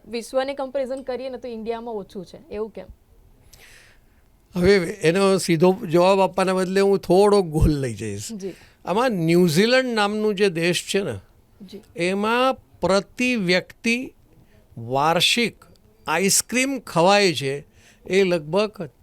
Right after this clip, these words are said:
Speaker 2: ત્રીસ લિટર આઈસ્ક્રીમ ખવાય છે એક વ્યક્તિ દ્વારા એક વર્ષમાં.
Speaker 1: જી.
Speaker 2: એની સાથે અમેરિકા જોશો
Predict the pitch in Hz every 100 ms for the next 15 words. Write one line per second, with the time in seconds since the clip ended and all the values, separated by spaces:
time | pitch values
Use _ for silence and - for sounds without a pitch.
0 | _ _ 190 220 262 269 202 180 156 160
1 | 185 175 233 226 208 170 165 - 165 160
2 | 131 117 98 - 67 170 196 196 147 147
3 | - 139 104 98 92 - _ _ _ _
4 | _ 190 _ _ _ _ _ _ _ _
5 | - 185 180 135 127 123 - 98 - -
6 | _ 226 185 175 - _ - _ - 202
7 | 240 202 202 240 254 151 185 233 262 269
8 | 285 226 233 - 180 175